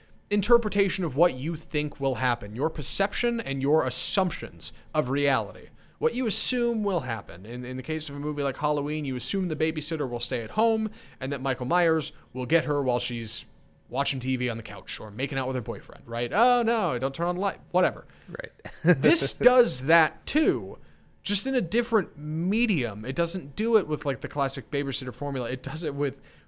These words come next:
Speaker 1: racism, and it's fascinating. It, you, it, it, it <laughs> uses it like paint on a canvas. Um, everything that happens in this movie, you jump to a conclusion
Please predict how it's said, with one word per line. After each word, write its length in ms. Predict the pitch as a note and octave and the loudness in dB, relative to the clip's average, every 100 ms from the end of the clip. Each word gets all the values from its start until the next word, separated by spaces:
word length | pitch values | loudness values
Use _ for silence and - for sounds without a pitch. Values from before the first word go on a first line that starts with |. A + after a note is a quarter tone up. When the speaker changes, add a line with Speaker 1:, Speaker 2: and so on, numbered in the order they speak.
| - | -12
Speaker 1:
racism, 680 | A2+ C#3 F#3+ - A#2 D2+ D#2 - - - - _ D3+ | -4 2 4 2 0 -6 -10 -20 -20 -20 -20 _ -4
and 100 | C#3+ | -4
it's 160 | - | -4
fascinating. 840 | - - - G#3+ F3+ - A2+ - - - - _ - | -10 -12 -2 2 4 2 -4 -12 -20 -20 -20 _ -4
It, 200 | C#3+ D#3+ | -2 0
you, 120 | F#3 | 2
it, 220 | E3+ E3 | 2 8
it, 160 | F3 D3+ | 8 8
it 180 | E3 D#3+ | 4 4
<laughs> 0 | |
uses 340 | F#3+ E3+ E3+ | 4 4 4
it 100 | F3+ | 4
like 260 | D#3+ D#3+ - | 4 2 2
paint 320 | - G3 G3 | 0 2 4
on 120 | E3 C#3 | 2 2
a 60 | |
canvas. 680 | - G#3 D#3+ A2 F#2+ - - - - - - _ | 0 2 2 0 0 0 -2 -10 -20 -20 -20 _
Um, 400 | D3+ C#3 B2+ B2+ - - | 4 4 4 -2 -10 0
everything 380 | G3+ C4 C#4+ D4 | 4 4 4 2
that 80 | D4 | 2
happens 360 | B3+ D4 A#3 D#3 | 6 6 4 0
in 60 | C3+ | -2
this 140 | A2+ | -4
movie, 400 | C3 A2 E3+ - - _ _ - | -6 -6 -10 -16 -20 _ _ 2
you 160 | F3+ | 2
jump 280 | C#3 D#3 E3+ | 4 4 4
to 120 | F3+ | 4
a 40 | G3 | 2
conclusion 600 | G#3+ F3+ G#3+ F3 G#2+ | 2 2 2 0 -6